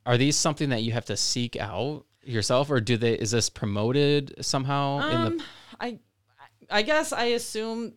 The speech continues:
Speaker 2: people know about it, but I do try to talk about it as much as I can to our members because we
Speaker 1: Okay.
Speaker 2: have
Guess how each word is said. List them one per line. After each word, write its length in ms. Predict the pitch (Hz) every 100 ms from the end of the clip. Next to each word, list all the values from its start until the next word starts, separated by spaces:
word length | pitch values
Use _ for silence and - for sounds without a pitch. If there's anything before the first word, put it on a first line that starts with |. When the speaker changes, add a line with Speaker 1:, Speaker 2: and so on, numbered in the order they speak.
| -
Speaker 2:
people 260 | 220 190
know 160 | 180 185
about 240 | 190 190
it, 140 | 202 131
but 180 | 165 160
I 80 |
do 160 | 180 226
try 180 | - 208
to 120 | 185
talk 240 | 165 170
about 200 | 247 233
it 40 | 226
as 120 | 220
much 200 | 233 240
as 100 | 214
I 80 | 214
can 200 | 240 220
to 60 |
our 80 | 220
members 420 | 208 208 220 220
because 340 | 190 208 208 196
we 80 | 240
Speaker 1:
Okay. 60 | 254
Speaker 2:
have 220 | 107